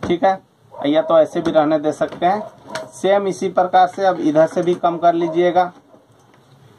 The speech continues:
थोड़ा इधर से थोड़ा इधर से, दोनों साइड से कम होगा।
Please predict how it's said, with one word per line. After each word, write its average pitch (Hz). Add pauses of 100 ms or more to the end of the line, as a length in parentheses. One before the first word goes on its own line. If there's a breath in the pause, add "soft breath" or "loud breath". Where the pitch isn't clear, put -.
(460)
थोड़ा -
इधर 175
से 214
थोड़ा 175
इधर 147
से, 139
दोनों 151
साइड 170
से 175
कम 160
होगा। 170